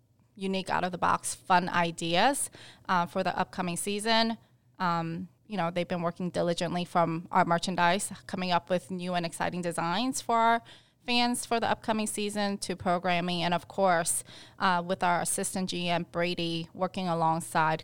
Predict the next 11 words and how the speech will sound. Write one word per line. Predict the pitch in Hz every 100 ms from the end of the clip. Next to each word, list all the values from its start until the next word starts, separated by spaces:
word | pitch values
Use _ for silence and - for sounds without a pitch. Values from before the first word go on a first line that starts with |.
| -
Goose | 175 170 -
and | 175 170
David | 165 165 165
Martin, | 165 151 180
our | 160
C | - - 170
O | 160
O | 175 165
and | 165
G | 170 170 165
M, | 175 240